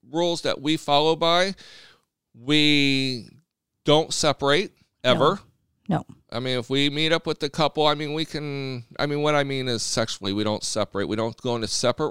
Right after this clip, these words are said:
Speaker 1: rooms. We don't go on dates with the other half of the couples. We don't hide anything from each other. And we always wake up alone together.
Speaker 2: Right.
Speaker 1: We never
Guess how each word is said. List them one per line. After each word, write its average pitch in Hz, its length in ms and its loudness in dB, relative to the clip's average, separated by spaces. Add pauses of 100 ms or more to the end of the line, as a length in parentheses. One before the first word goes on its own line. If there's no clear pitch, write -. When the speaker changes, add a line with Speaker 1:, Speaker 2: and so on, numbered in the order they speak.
Speaker 1:
rooms. 143 400 -4
We 123 120 -2
don't 131 280 -2
go 151 140 0
on 160 200 -2 (140)
dates 165 400 0
with 123 240 -6
the 120 240 2
other 117 220 0
half 117 280 -2
of 110 60 -12
the 107 80 -6
couples. 110 500 -2 (560)
We 139 920 0 (120)
don't 151 300 2
hide 151 420 4
anything 156 420 -6
from 143 220 -8
each 139 220 -6
other. 160 420 2 (540)
And 131 200 -2
we 123 140 0 (140)
always 139 440 4
wake 123 320 -2
up 123 240 2 (160)
alone 127 600 0
together. 104 680 -2 (220)
Speaker 2:
Right. 180 340 6 (220)
Speaker 1:
We 131 180 2
never 139 720 2